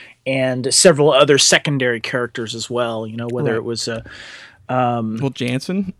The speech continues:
Speaker 1: yeah,
Speaker 2: um,
Speaker 1: Jansen and, uh, uh, was it Biggs Darklighter's cousin too? Is that
Speaker 2: uh,
Speaker 1: what it
Speaker 2: Gavin
Speaker 1: was?
Speaker 2: Darklighter,
Speaker 1: Yeah,
Speaker 2: yeah.
Speaker 1: Gavin.
Speaker 2: Uh, Hobby, of course,
Speaker 1: Yeah.
Speaker 2: you know, a lot of the, a lot of those pilots that we know, um, from,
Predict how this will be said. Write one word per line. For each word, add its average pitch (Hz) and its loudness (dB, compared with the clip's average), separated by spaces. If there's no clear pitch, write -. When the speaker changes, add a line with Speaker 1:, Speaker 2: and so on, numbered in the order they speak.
Speaker 1:
yeah, 180 8
Speaker 2:
um, 156 4
Speaker 1:
Jansen 170 2
and, 131 -4
uh, 127 0
uh, 123 -2
was 131 -2
it 120 -2
Biggs 156 4
Darklighter's 151 4
cousin 202 0
too? 220 2
Is 160 -2
that 151 6
Speaker 2:
uh, 143 6
Speaker 1:
what 139 4
it - 2
Speaker 2:
Gavin 139 4
Speaker 1:
was? 156 0
Speaker 2:
Darklighter, 151 4
Speaker 1:
Yeah, 185 6
Speaker 2:
yeah. 165 -2
Speaker 1:
Gavin. 165 4
Speaker 2:
Uh, 131 0
Hobby, 151 0
of - -8
course, 147 0
Speaker 1:
Yeah. 147 2
Speaker 2:
you - 0
know, 139 0
a 165 2
lot 175 6
of 233 0
the, 208 2
a 165 -4
lot 175 2
of 202 -4
those 185 0
pilots 175 -2
that 147 -2
we 143 -2
know, 147 2
um, 131 -4
from, 143 -4